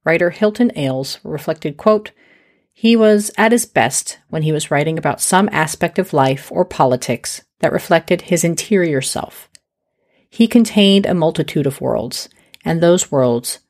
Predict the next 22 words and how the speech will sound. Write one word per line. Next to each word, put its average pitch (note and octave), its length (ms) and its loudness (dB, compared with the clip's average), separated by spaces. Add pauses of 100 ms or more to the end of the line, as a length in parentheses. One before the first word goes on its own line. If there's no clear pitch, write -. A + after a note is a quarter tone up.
(220)
were C#3 120 -2
his C#3 160 0
true - 200 -2
subject." - 580 -4 (560)
End - 160 -6
quote. - 300 -10 (2000)
A A3+ 80 0
big D4+ 200 0
thank B3 260 2
you C4+ 100 4
again A3+ 300 2
to - 140 -8
Ethan G3+ 440 0
for A3+ 140 0
requesting G#3+ 500 0
I C4 60 0
cover G#3 260 -2
the B3 80 2
life D3 300 -2
of D#3+ 100 -6
James C#3 260 -4
Baldwin. A#2+ 500 -4